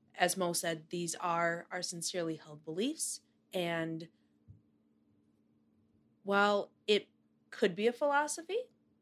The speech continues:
religion takes it to another step of a truly a way of life and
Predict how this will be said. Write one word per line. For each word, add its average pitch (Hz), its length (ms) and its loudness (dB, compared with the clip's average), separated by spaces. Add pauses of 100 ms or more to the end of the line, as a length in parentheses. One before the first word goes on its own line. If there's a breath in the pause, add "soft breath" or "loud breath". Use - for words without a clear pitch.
(1120)
religion 262 500 2
takes 240 380 -4
it 226 140 -2
to 202 220 0
another 180 600 0 (280)
step - 520 -4 (380)
of 160 300 -2 (140)
a 160 460 -10
truly 180 760 0 (1040)
a 185 80 -2
way 170 220 2
of 151 180 -4
life - 440 -10 (680)
and 165 380 -6